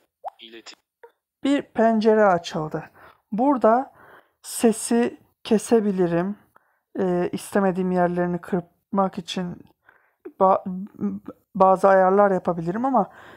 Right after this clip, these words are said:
Speaker 2: ben şarkının tümünü istediğim için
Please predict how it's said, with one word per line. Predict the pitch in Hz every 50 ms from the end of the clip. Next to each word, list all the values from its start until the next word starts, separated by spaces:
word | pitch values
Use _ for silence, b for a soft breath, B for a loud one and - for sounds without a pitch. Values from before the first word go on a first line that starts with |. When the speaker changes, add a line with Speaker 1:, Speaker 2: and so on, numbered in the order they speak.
| B B B _ 277
Speaker 2:
ben | 202 190 190 208 220 226 226 226
şarkının | - - - 214 208 208 208 - 226 220 220 226 214
tümünü | - - 247 226 208 190 196
istediğim | 185 - - - - 196 185 190 185 180
için | 175 165 - - 247 262 -